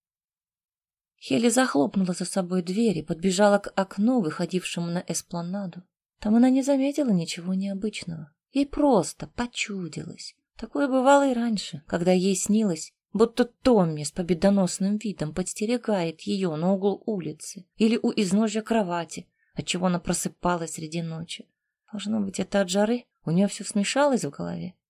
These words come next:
Почему только она решила выйти на улицу? Зачем вообще туда выходить? Снова оказавшись дома в безопасности, Хелли, однако, никак не могла успокоиться. Тело как будто её не слушалось.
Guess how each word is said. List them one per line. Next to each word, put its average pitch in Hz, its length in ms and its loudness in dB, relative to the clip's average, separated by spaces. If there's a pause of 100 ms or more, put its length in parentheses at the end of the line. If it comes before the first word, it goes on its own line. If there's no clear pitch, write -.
(240)
Почему 185 460 -2
только 175 380 0
она 160 120 -2
решила 190 480 -2
выйти 202 460 0
на 202 240 0
улицу? 165 560 -14
Зачем 175 720 -2
вообще 190 400 2
туда 180 380 0
выходить? 170 680 -8 (520)
Снова 254 360 4
оказавшись 196 600 0
дома 214 320 4
в 165 40 -2
безопасности, 180 800 -4
Хелли, 269 300 -6
однако, 208 460 2
никак 214 540 2
не 214 100 4
могла 196 580 -2 (180)
успокоиться. 185 920 -4 (520)
Тело 240 340 4
как 208 280 4
будто 214 320 2
её 196 200 6
не 196 160 6
слушалось. - 840 -8